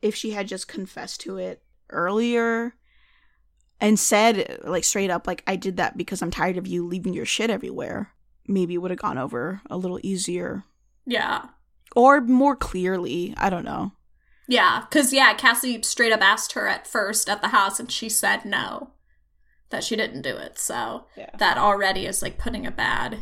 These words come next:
Speaker 2: you know, and then she probably was
Speaker 1: Mm-hmm.
Speaker 2: thinking, then Anne was like, "Oh, you know what? I, I'll have to confess, but I'll say this," or, you know, I don't know. Like, I don't think
Speaker 1: Mm-hmm.
Speaker 2: she truly thought that it was gonna be funny.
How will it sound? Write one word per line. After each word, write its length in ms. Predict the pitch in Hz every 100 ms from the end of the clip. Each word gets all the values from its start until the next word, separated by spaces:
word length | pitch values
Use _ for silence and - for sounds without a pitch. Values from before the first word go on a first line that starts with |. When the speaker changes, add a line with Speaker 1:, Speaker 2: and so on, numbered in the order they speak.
| -
Speaker 2:
you 100 | 226
know, 100 | 190
and 120 | 202
then 120 | 214 247
she 140 | 262
probably 280 | - 220 214
was 100 | 202
Speaker 1:
Mm-hmm. 60 | 196
Speaker 2:
thinking, 500 | 202 202 196 202 247 - - - -
then 300 | 196 220 214
Anne 280 | - 202 196
was 200 | 196 -
like, 240 | 180 190 -
"Oh, 300 | 294 294 269
you 160 | 240 254
know 140 | 269
what? 420 | 262 262 269 254 -
I, 260 | 233 233 254 -
I'll 200 | - 220
have 200 | 220 220 -
to 80 |
confess, 600 | - 220 208 233 202 208 -
but 460 | 214 202 - - -
I'll 200 | 208 202
say 220 | - 214
this," 380 | 208 - 202 -
or, 100 | 220
you 160 | 220 220
know, 100 | 196
I 160 | 196
don't 140 | 135 123
know. 160 | 123
Like, 160 | 190 208
I 60 |
don't 200 | 214 208 214
think 180 | 208 196
Speaker 1:
Mm-hmm. 80 | - - - -
Speaker 2:
she 240 | - 226 214
truly 760 | - 220 196 196 - - 214 - _ _ - -
thought 200 | - 196
that 100 | 214
it 40 |
was 100 | 226
gonna 140 | 254 240
be 100 | 226
funny. 520 | 240 226 220 220